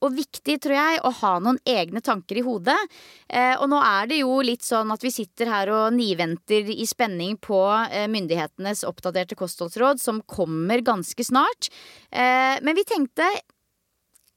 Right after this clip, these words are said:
før den tid så er det gøy å ta en sånn liten fot i bakken på vårt eget, eh, forhold til maten vi spiser, og vår egen,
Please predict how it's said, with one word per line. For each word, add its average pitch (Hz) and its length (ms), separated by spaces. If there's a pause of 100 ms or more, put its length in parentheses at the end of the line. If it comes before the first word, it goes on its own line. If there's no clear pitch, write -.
(120)
før 330 420
den 285 180
tid 381 360 (120)
så 302 140
er 233 220
det 247 100
gøy 320 360
å 269 100
ta 202 260
en 262 80
sånn 277 180
liten 254 300
fot 220 200
i 247 80
bakken 269 320
på 262 100
vårt 269 180
eget, 196 460 (100)
eh, 269 80
forhold 196 380
til 240 80
maten 190 320
vi 240 60
spiser, 233 500
og 240 140
vår 277 100
egen, 226 540